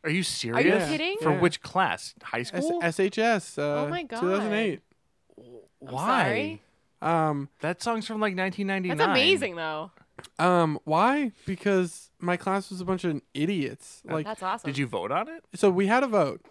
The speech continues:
Speaker 2: Um, the options were Getting Jiggy With It, <laughs> some song by Dashboard Confessional.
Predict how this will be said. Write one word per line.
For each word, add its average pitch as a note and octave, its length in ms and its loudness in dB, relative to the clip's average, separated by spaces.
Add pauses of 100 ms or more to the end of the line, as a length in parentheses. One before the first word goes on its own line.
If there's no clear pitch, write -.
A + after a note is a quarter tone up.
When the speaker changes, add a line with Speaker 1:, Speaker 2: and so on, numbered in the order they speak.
(120)
Speaker 2:
Um, D3 560 -4 (220)
the E3 100 -2
options G#3 500 -4
were D3+ 540 2 (400)
Getting F#3 280 -4
Jiggy E3 260 0
With C#3 220 -2
It, D3 200 -6 (560)
<laughs> - 500 -20
some E3 360 -2
song F#3+ 460 2
by F3+ 180 4
Dashboard E3 640 0
Confessional. C#3+ 840 -4